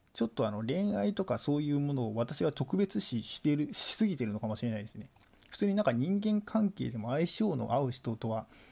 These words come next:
あの、全然努力しないでも普通に一緒にいられますし、あの、相性が合わない人とは、えーっと、何を、どういう、どう努力してもうまくいかないとかっていうのがありますから、まあ、あの、仕事とかであれば、あの、そういう、あの、仕事というふうに割り切っ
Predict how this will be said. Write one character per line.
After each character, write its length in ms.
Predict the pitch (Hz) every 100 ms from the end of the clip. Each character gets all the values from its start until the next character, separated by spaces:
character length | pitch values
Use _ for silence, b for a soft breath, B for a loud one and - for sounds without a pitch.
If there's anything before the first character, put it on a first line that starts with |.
| B B - 143
あ 100 | 151
の、 100 | 120
全 180 | 113 185
然 180 | 190 185
努 100 | 180
力 200 | 165 -
し 100 | 127
な 100 | 131
い 100 | 117 - 175
で 100 | 131
も 280 | 110 107 -
普 120 | -
通 200 | - 147
に 220 | 131 131 123
一 120 | 147
緒 160 | 131 135
に 100 | 120
い 60 | 117
ら 100 | 120
れ 80 |
ま 80 | 127
す 160 | 123 -
し、 300 | - 107 - - _ _
あ 240 | 156 123 113
の、 340 | 113 110 110 -
相 240 | 143 185
性 340 | - 196 190
が 300 | 131 107 - 127
合 60 |
わ 160 | 139 143
な 120 | 123
い 60 | 117
人 220 | - 120
と 120 | 113
は、 200 | 110 101 - _ _ _ _ _ _ _ _ _ _ -
え 220 | 139 117
ー 40 | 113
っ 40 | - _ -
と、 120 | 135
何 320 | 131 170 196
を、 80 | 147
ど 220 | 151 147 202
う 60 |
い 100 | 156
う、 60 | 123
ど 240 | 123 196
う 40 | 135
努 140 | 123
力 240 | 135 113 120
し 120 | -
て 100 | 117
も 100 | 107
う 60 |
ま 100 | 127
く 100 | 113
い 80 | 101
か 120 | 107
な 80 | 113
い 60 | 110
と 100 | 127
か 80 | 107
っ 60 |
て 180 | - -
い 20 |
う 20 |
の 60 | 107
が 80 | 107
あ 40 |
り 40 | 110
ま 80 | 117
す 80 |
か 100 | -
ら、 20 | 123
ま 120 | 151
あ、 100 | 110
あ 40 |
の、 100 | 120
仕 180 | 117 -
事 300 | 165 220 269
と 100 | 247
か 160 | - -
で 100 | 117
あ 40 |
れ 80 | 113
ば、 100 | 113
あ 60 | 110
の、 100 | 113
そ 160 | 135
う 40 | 131
い 20 |
う、 40 | 127
あ 60 | 123
の、 480 | 120 120 120 117
仕 140 | 123 143
事 220 | 139 143
と 120 | 135
い 20 |
う 40 | 139
ふ 20 |
う 40 |
に 80 | 123
割 200 | 110 120
り 20 | 123
切 120 |
っ 40 | 123